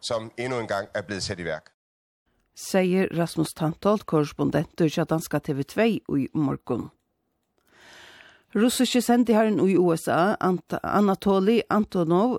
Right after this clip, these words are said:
Speaker 2: gjevst vi tjenest og søgn i Washington. Det skriver allmenne russiske milaner, Inter-, Interfax og tass, som endurgjeva et talsfolk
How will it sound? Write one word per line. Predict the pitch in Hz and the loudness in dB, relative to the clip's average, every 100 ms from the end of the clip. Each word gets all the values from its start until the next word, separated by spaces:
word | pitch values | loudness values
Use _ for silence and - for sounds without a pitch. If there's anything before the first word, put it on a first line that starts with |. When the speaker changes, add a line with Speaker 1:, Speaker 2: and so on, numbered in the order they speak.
| 143 | -4
Speaker 2:
gjevst | - 170 - - | -2 -2 -2 -4
vi | 175 | -4
tjenest | - 170 165 156 147 | 0 2 2 0 -4
og | |
søgn | - 170 160 | -2 2 2
i | 165 208 | 2 2
Washington. | 190 175 170 165 190 151 127 _ - - - | 0 0 -2 0 2 2 0 _ -20 -20 -6
Det | - | -4
skriver | 175 208 196 | 0 2 4
allmenne | 170 190 185 175 165 | 4 4 2 2 0
russiske | 180 175 - 175 | -2 -6 -2 2
milaner, | 175 175 185 208 226 | 4 4 2 2 2
Inter-, | - 180 170 165 - | 2 0 -2 -2 -2
Interfax | 196 - 160 - 214 - | -2 0 -2 0 -4 -4
og | - 160 | -10 -8
tass, | 226 240 - - | -4 -4 -6 -12
som | - 220 | -6 0
endurgjeva | 185 196 185 - 180 165 | 0 0 -2 -2 0 0
et | 165 | -2
talsfolk | - 160 - 214 | -4 -4 -2 -2